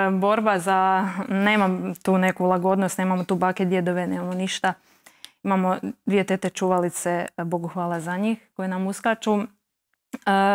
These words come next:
molitva, pa ono, to je borba, život ili smrt, znači borba za molitvu je takva, jer kad ja uzmem molit, zvoni poštar, zove telefon, djeca plaču, bude se,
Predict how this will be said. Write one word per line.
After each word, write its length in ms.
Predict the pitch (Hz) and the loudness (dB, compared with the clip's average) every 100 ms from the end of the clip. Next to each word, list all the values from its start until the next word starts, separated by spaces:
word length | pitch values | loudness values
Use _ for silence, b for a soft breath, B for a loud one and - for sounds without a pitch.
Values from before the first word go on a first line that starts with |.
| 202 196 - _ _ _ | 2 0 -4 _ _ _
molitva, 680 | 196 202 220 - 202 196 190 - | 0 2 2 2 2 2 0 -2
pa 120 | - | 0
ono, 340 | 202 214 202 170 | 2 2 0 -4
to 140 | - | -2
je 60 | 202 | -2
borba, 440 | 185 208 226 233 - B B B B - | 2 2 2 0 0 B B B B -4
život 360 | 190 226 214 | 2 2 2
ili 160 | 208 202 | 4 2
smrt, 400 | 196 240 240 - | 4 2 2 -4
znači 400 | - 214 202 208 | -2 0 2 2
borba 340 | 196 208 208 | 4 4 4
za 120 | 185 190 | 2 2
molitvu 440 | 196 208 196 190 | 4 2 2 0
je 60 | 185 | 2
takva, 360 | 185 180 170 | 0 -2 -4
jer 220 | 170 180 | -2 -2
kad 200 | - 180 | -2 -2
ja 160 | 190 196 | 2 2
uzmem 300 | 190 180 175 | 2 0 -2
molit, 440 | 185 220 254 - - _ _ _ | 2 2 2 -2 -16 _ _ _
zvoni 300 | 175 185 180 | -6 -4 -4
poštar, 420 | 185 180 - 175 | -2 -2 -2 -4
zove 260 | 165 185 180 | 0 0 0
telefon, 560 | 175 175 175 185 180 | 0 0 0 -2 -2
djeca 300 | 175 180 - | -2 -2 -4
plaču, 320 | 170 185 180 175 - | -4 -2 -2 -6 -8
bude 400 | 185 180 185 180 | -2 2 2 2
se, 220 | 175 185 | 0 -4